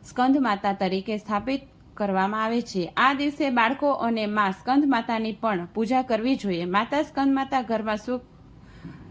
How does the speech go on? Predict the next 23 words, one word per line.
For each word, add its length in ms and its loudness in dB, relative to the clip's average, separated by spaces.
શાંતિ 440 0
અને 260 2
સમૃદ્ધિ 480 2
લાવે 280 2
છે 240 -4
અને 240 4
પરિવારના 560 2
સભ્યોમાં 580 0
પ્રેમ 280 -2
પ્રવર્તે 480 0
છે. 240 -4
માતા 360 0
સ્કંદ 300 2
માતાની 380 0
પૂજા 340 -2
દરમિયાન 520 -2
તેમને 300 0
કેળા 360 2
અર્પણ 280 -2
કરવામાં 460 0
આવે 200 -2
છે 340 -4
અને 360 0